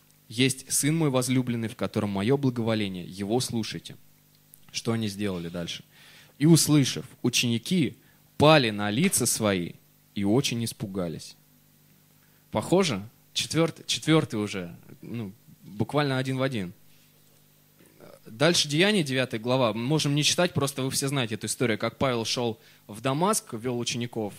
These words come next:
э, чтобы сдать их. А, с письмами, да, наоборот, чтобы забрать учеников. И Иисус явился ему в сиянии славы, в свете, да, э, и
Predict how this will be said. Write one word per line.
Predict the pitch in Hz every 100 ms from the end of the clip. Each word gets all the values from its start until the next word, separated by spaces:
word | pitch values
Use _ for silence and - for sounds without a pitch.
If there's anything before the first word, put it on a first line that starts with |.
| -
э, | 101 98 95 95
чтобы | - 101 98
сдать | 107 110 -
их. | 101 - _ _ _ - _ - -
А, | 131
с | -
письмами, | 165 156 113 98
да, | 104 127
наоборот, | 101 101 101 90 _ - _
чтобы | - - 101
забрать | 107 117 117 107
учеников. | 101 101 101 101 95 - _ _ _ _ - _ _ _
И | 151 185 165 - - _ _ _ -
Иисус | 147 208 214
явился | 147 143 202 - 135
ему | 131
в | 120
сиянии | - 143 143 127
славы, | 123 147 175 143
в | 110
свете, | - 131 165 139
да, | 98 123 156 - _ _
э, | 107 104 104 101 98 98
и | 123 131 135 123